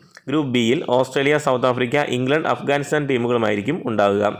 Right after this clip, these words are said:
ഇന്ത്യ പാകിസ്ഥാൻ മത്സരം നടക്കുക രണ്ടായിരത്തി ഇരുപത്തിയഞ്ച് മാർച്ച് ഒന്നിനായിരിക്കും എന്നാണ് പുറത്തുവരുന്ന റിപ്പോർട്ടുകൾ.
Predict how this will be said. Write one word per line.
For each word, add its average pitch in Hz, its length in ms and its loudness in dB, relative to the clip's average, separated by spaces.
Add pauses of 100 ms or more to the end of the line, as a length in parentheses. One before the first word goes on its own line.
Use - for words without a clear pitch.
(560)
ഇന്ത്യ 151 300 2
പാകിസ്ഥാൻ 165 500 0
മത്സരം 151 280 2
നടക്കുക 120 340 2
രണ്ടായിരത്തി 139 480 0
ഇരുപത്തിയഞ്ച് 123 440 0
മാർച്ച് 135 500 2
ഒന്നിനായിരിക്കും 107 600 0
എന്നാണ് 113 360 0 (140)
പുറത്തുവരുന്ന 127 640 2 (100)
റിപ്പോർട്ടുകൾ. 107 480 2